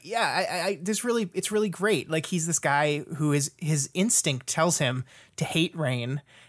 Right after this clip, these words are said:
and to be this guy he was programmed to be. But he's actively working past the instinct. He's actively thinking past it a little bit. Uh, under Aaron's definition, that is absolutely dealing. I-,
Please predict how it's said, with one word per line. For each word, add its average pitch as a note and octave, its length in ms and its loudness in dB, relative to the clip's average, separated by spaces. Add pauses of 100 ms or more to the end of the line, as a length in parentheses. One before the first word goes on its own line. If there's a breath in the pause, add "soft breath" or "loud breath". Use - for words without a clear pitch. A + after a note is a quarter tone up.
and C#3 160 0
to - 100 2
be C#3+ 600 0
this C3+ 240 -2
guy C3 220 2
he C3+ 100 0
was A#2+ 100 -4
programmed B2+ 520 -2
to B2 80 -6
be. C3 320 -6
But D3 100 0
he's D3+ 160 2
actively D3 540 2
working C#3 340 0
past D3+ 380 -2
the A#2 100 -6
instinct. B2 320 -8
He's C3 140 -6
actively C#3 500 -2 (260 loud breath)
thinking E3 580 -2
past D#3 440 -2
it - 180 -12
a B2+ 60 -6
little A2+ 220 -12
bit. - 240 -10 (280 loud breath)
Uh, B2 240 0
under E3+ 460 4 (120)
Aaron's D#3+ 280 2
definition, F3 520 0
that D3 180 2
is D3 100 -2
absolutely D3+ 540 0
dealing. E3 560 -6 (360 loud breath)
I-, - 140 -6